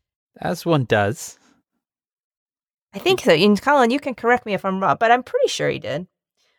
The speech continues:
Speaker 2: Um, Colin's just a wonderful guy. He's always been a very active member of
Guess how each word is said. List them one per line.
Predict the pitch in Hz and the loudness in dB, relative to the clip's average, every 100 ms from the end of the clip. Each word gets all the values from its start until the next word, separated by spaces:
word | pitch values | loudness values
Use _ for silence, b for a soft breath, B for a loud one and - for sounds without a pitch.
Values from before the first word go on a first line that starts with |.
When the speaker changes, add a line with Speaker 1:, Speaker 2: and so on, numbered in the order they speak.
| _ _ | _ _
Speaker 2:
Um, | 196 196 196 190 - _ _ _ _ | 2 2 2 -2 -10 _ _ _ _
Colin's | - 415 539 - | -2 0 0 -2
just | 427 320 | -4 -4
a | |
wonderful | 277 302 330 - | 0 0 0 -6
guy. | 277 277 294 156 | 2 4 6 4
He's | 170 202 | -2 0
always | 233 226 | 0 0
been | 247 220 | -4 -6
a | |
very | 196 226 - | -2 -2 0
active | 220 226 - 233 214 | -2 -2 -2 -2 -2
member | 214 220 226 214 | -4 -2 4 4
of | 190 151 | 4 0